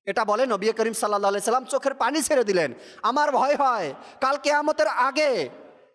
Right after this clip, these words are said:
কিয়ামতের আগ মুহূর্তে আমার এক উম্মতি অপর উম্মতির উপরে ঝাঁপিয়ে পড়বে,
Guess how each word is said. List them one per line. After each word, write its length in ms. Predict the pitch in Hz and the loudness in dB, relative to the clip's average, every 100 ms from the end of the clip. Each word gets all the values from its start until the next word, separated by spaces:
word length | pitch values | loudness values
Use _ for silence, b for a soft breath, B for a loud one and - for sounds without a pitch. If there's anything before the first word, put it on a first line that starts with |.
| - | 0
কিয়ামতের 440 | 254 302 311 320 | 0 2 0 2
আগ 220 | 285 294 | 2 0
মুহূর্তে 580 | 302 294 302 302 262 190 B B | 0 0 0 0 0 -2 B B
আমার 340 | 233 269 311 294 | -2 0 0 0
এক 260 | 254 285 | -2 0
উম্মতি 440 | 277 254 285 285 294 | 0 2 0 0 0
অপর 340 | 262 269 302 | 2 2 0
উম্মতির 400 | 294 311 311 320 | 0 0 0 0
উপরে 280 | 311 311 294 | 2 2 0
ঝাঁপিয়ে 400 | 214 226 311 330 | 0 0 2 2
পড়বে, 480 | 311 311 269 226 | 2 2 2 0